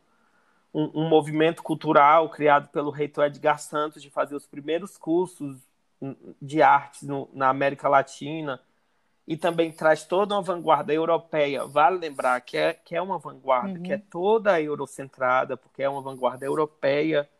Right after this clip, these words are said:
Speaker 1: que ele traz pra comandar esses cursos. É um grande avanço trazer esses cursos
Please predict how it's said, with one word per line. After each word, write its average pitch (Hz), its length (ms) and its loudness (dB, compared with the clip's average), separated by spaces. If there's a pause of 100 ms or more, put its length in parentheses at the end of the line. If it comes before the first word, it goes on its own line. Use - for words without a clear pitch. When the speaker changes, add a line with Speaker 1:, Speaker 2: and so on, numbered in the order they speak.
(680)
Speaker 1:
que 151 100 -2
ele 143 140 -2
traz 156 480 4
pra - 180 0
comandar 135 420 -4
esses 131 240 -10
cursos. 135 680 -10
É 165 160 8
um 185 100 2
grande 175 300 4
avanço 156 500 2
trazer 120 540 -4
esses 117 240 -14
cursos - 420 -14